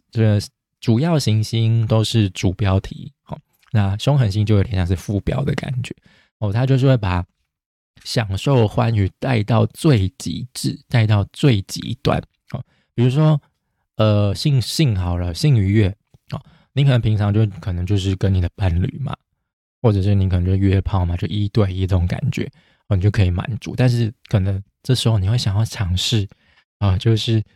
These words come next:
多人运动之类的，<laughs> 或者是其他的性方面的尝试，比如说S M，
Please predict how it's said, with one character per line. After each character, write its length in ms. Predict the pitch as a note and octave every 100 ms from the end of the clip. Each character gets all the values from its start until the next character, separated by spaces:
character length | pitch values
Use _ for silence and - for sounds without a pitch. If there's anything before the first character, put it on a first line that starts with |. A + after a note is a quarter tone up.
| -
多 200 | B2 B2
人 200 | G2+ G2+
运 200 | G#2+ F2+
动 300 | G#2 F#2+ E2 - _ _
之 220 | - G#2
类 240 | G2+ G2 F#2
的， 260 | - - _ - - _ -
<laughs> 580 | _ _ _ _ _ _
或 120 | C#3+
者 80 | G#2
是 120 | G#2
其 220 | - - G2
他 220 | - G#2
的 140 | F#2+ - - _ -
性 340 | - D#3+ A2
方 220 | - G#2 G2+
面 160 | G2
的 100 | F2+
尝 220 | - -
试， 80 | G2+
比 80 | F#2+
如 40 |
说 80 | F#2+
S 360 | - G2 F2
M， 100 | D#2+